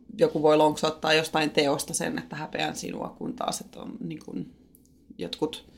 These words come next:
jotku-, jotkut asiat, mitä on enemmänkin, aiheuttaa semmoista noloutta.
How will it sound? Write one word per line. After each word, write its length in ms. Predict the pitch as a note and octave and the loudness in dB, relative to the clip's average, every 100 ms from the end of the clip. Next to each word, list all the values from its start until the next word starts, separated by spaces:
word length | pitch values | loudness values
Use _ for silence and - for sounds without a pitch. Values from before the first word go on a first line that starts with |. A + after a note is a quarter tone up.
| - - - - | -20 -20 -6 4
jotku-, 280 | E3+ - - | 4 4 2
jotkut 520 | F#3+ G3+ - F3 - | 4 4 2 0 4
asiat, 280 | F3+ F3+ F3 | 4 6 4
mitä 240 | E3+ E3 - | 4 4 6
on 260 | G3+ F#3+ D3+ | 6 8 6
enemmänkin, 520 | D3 D3 C#3 D3 D3+ C3+ | 2 2 2 2 4 4
aiheuttaa 340 | E3+ D#3 D#3 | 2 2 -2
semmoista 260 | D#3+ D#3+ E3+ | 0 -4 2
noloutta. 640 | E3+ D#3 - - - | 4 4 2 -6 -12